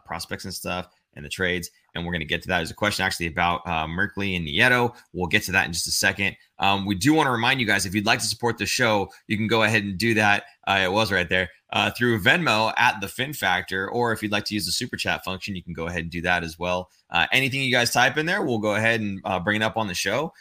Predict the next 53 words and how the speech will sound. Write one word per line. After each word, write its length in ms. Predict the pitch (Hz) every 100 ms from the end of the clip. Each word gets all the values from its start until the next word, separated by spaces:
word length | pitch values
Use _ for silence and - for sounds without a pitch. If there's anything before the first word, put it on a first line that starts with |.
| -
So 120 | -
if 100 | 87
you 60 | 95
got 160 | 104 90
a 100 | 80
comment 420 | - 107 117 117
or 140 | 78
a 40 | 67
question, 400 | 104 107 120 104
you 60 |
wanna 160 | 90 98
make 140 | 98
sure 180 | 92 104
it 60 | 95
gets 220 | 90 85
heard, 280 | - 110 117 - - -
uh, 220 | 87 85
that's 240 | 82 87
the 60 | 98
way 100 | 95
you 120 | 95
can 140 | 90 87
do 140 | 101
it. 120 | 123 117 _
And 180 | 90 92
again, 340 | 95 101 98 98
it 120 | 90
does 320 | 82 85 -
support 220 | - 85
the 60 | 87
show. 140 | 107 107
Also, 260 | 151 180
you 80 | 160
can 80 | 156
do 60 | 165
that 180 | 151 - -
on 160 | - 147
the 80 | 147
fin 240 | - 139
factor 260 | 127 120 123
dot 220 | 104 101
com. 240 | 104 101
Check 180 | 95 101
it 60 | 92
out. 160 | 98 - _
We 80 | 95
got 140 | 92 80
hats, 380 | 95 92 - -
shirts, 640 | - 107 95 92 - - _ -
uh, 260 | 92 87 87 - _ -
canteen, 600 | - 120 107 - 113 104
water 180 | 104 107
bottle 320 | 92 101 98